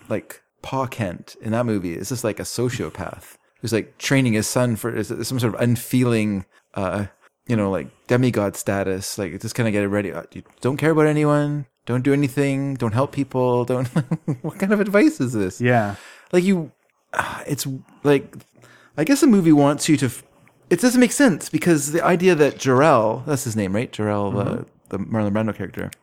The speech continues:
Speaker 1: The idea
Speaker 2: Jor-El and his wife,
Speaker 1: Yeah.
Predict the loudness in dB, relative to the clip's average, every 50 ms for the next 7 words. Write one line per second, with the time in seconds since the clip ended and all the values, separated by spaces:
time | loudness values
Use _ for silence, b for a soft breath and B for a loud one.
0 | _ _ _ -20 _ _ _ _ _ _ _ B B B B B B B B B
1 | B B B B B -20 -20 -14 -2 2 4 6 8 8 10 10 10 10 10 10
2 | 8 6 2 -4 -8 -10 _ 0 2 4 6 6 6 6 4 2 0 -2 -6 _
3 | _ _ -2 -2 -2 0 4 6 6 6 4 0 -8 -12 -20 -20 _ _ _ -6
4 | -6 -6 -6